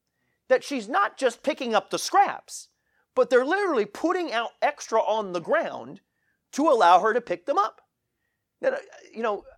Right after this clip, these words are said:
I, I look at Peyton's age and other age, you know, uh, kids get so excited about change. You know, we're older and a little bit jaded. Look, if there's, if there's a penny on the ground, I pick it up. That's just the way that I am. I have a milk jug at the house. I put it in. When I take it to the, uh, bank and get it all turned in,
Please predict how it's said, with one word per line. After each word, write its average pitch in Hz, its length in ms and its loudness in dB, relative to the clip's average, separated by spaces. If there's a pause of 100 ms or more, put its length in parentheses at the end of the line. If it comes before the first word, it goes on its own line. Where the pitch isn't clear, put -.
(160)
I, 170 120 -4
I - 140 -4
look 175 120 -4
at 160 140 -8
Peyton's 160 360 -8
age 147 300 -6
and 131 100 -10
other 139 200 -4
age, 139 140 -8
you 147 60 -10
know, 147 100 -8 (340)
uh, 139 220 0 (260)
kids 208 560 -10 (380)
get 170 140 -6
so 190 200 -2
excited 156 340 -2
about 127 200 -2
change. 170 600 -14 (920)
You 143 60 -10
know, 135 200 -6
we're 156 220 -4
older 143 320 -2
and 139 80 -4
a - 20 -6
little 127 140 -10
bit 120 160 -10
jaded. 131 300 -8
Look, 135 180 -6
if 139 140 -4
there's, 262 200 -6
if 170 120 -4
there's 269 160 -10
a - 60 -10
penny 185 280 -10
on 117 100 -12
the 113 60 -14
ground, 113 260 -14
I 113 60 -10
pick 131 240 -16
it 110 80 -12
up. - 160 -16
That's 110 140 -10
just - 160 -20
the 127 80 -12
way 127 160 -4
that 120 100 -8
I 117 120 -4
am. 156 220 -8 (200)
I - 60 -6
have 113 80 -6
a 117 40 -8
milk 151 220 -6
jug 156 240 -4
at 151 80 -12
the 143 80 -6
house. 156 240 -4
I 123 60 -12
put 160 200 -8
it 143 80 -12
in. 151 220 -8
When 107 100 -10
I 107 60 -8
take 156 260 -14
it - 100 -18
to 135 80 -16
the, 120 160 -8 (320)
uh, 123 140 -6
bank 147 300 -4
and 120 100 -14
get 135 140 -8
it 127 40 -6
all 139 160 -2
turned 131 320 -12
in, 156 200 -8